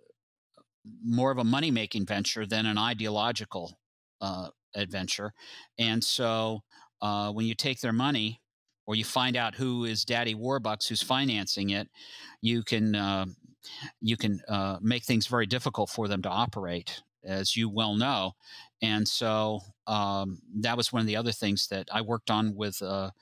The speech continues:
uh, a colleague, and, and then he left, and I finished, uh, the, the deal, uh, where,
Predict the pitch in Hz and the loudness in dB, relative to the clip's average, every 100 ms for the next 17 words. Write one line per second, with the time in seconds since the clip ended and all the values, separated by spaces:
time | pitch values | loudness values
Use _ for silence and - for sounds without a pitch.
0 | - - - - _ 101 98 107 - 131 | -20 -20 -20 -20 _ -2 0 -2 0 0
1 | 131 117 110 107 - - _ 101 101 101 | 2 2 0 -2 -6 -12 _ -2 0 2
2 | 101 - - 104 107 107 104 95 131 123 | 0 -2 -2 0 2 2 0 0 0 2
3 | 107 110 - 101 101 101 110 107 - - | 0 0 -2 0 0 0 0 0 0 0
4 | 104 98 98 - 98 - 98 104 95 98 | 0 0 -2 -4 -8 0 0 2 0 -2
5 | - - - - - 98 95 95 92 107 | -6 -14 -14 -6 0 2 4 2 -2 -2
6 | 104 101 101 | 2 4 2